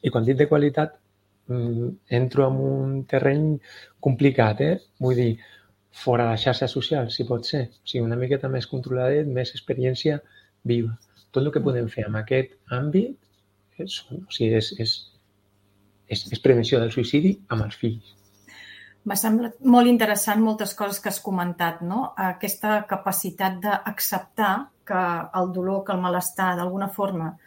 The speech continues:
Speaker 2: eh, ens agradi o no, eh, forma part de la vida, que en els fills és important no tan sols aportar-los, eh, aportar-los eines, sinó també, no? Donar-los, eh, que, que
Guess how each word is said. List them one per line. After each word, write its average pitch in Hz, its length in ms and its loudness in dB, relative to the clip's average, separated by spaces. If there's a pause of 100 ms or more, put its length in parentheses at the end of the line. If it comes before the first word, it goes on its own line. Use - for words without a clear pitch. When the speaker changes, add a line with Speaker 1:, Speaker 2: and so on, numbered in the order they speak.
(380)
Speaker 2:
eh, 160 440 0 (440)
ens 190 140 -2
agradi 190 260 0
o 185 80 0
no, 180 100 0 (300)
eh, 170 400 -2
forma 196 320 0
part 175 180 0
de 165 80 -2
la 165 100 -2
vida, 175 340 -2 (520)
que 214 120 4 (180)
en 190 100 2
els 185 180 0
fills 214 220 0
és 208 160 -2
important 202 520 -2
no 214 100 2
tan 214 200 4
sols 202 300 0
aportar-los, 185 560 -2
eh, - 340 -4 (120)
aportar-los 226 420 0
eines, 220 520 2
sinó 208 260 4
també, 185 460 2
no? 208 200 -2
Donar-los, 185 360 0 (580)
eh, 202 260 0
que, 226 140 2
que 208 100 2